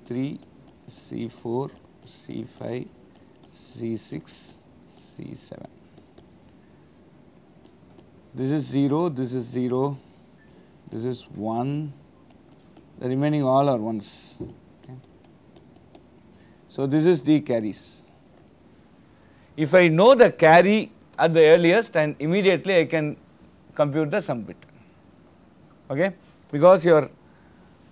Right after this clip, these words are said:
<clears throat> S zero is nothing but, uh, sorry, S I is nothing but A I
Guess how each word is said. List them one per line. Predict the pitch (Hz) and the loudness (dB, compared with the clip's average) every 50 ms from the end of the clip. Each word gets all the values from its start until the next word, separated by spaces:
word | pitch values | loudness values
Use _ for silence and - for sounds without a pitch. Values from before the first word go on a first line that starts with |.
| - _ _ _ _ - _ _ _ _ - - _ _ | -20 _ _ _ _ -20 _ _ _ _ -20 -20 _ _
<clears throat> | - 139 139 123 107 85 - _ _ _ _ _ _ _ _ _ _ _ _ _ _ _ _ _ _ _ _ _ - _ _ _ _ _ _ _ _ _ _ _ _ _ _ _ _ _ - _ _ _ _ _ _ _ _ - - - _ - | -16 -14 -14 -14 -16 -20 -20 _ _ _ _ _ _ _ _ _ _ _ _ _ _ _ _ _ _ _ _ _ -20 _ _ _ _ _ _ _ _ _ _ _ _ _ _ _ _ _ -20 _ _ _ _ _ _ _ _ -20 -20 -18 _ 0
S | 139 151 156 | 2 2 2
zero | 139 135 147 170 190 196 196 185 160 160 185 208 - - - _ _ _ - - _ _ - | 0 0 0 2 4 6 6 6 6 6 4 -2 -8 -18 -20 _ _ _ -20 -20 _ _ -8
is | 131 147 135 143 | -8 -8 -6 -4
nothing | 143 139 131 - 165 175 170 | -4 -6 -4 -2 -4 -4 -2
but, | 135 139 - | -2 -2 -2
uh, | - 135 | -2 -2
sorry, | - 151 143 131 - - | -2 0 0 0 0 -2
S | 123 135 - - | -2 -4 0 2
I | 165 160 | 4 4
is | 175 196 208 185 165 139 - 151 | 4 4 4 2 0 0 -2 -4
nothing | 143 139 135 156 156 156 135 | -6 -4 -4 -2 -4 0 2
but | 160 185 220 214 - - - - _ _ _ _ - _ _ _ _ _ _ | 2 0 0 -2 -8 -20 -20 -20 _ _ _ _ -20 _ _ _ _ _ _
A | - 123 131 139 147 156 | -6 -4 0 2 4 4
I | 160 185 202 233 - | 4 4 2 -2 -6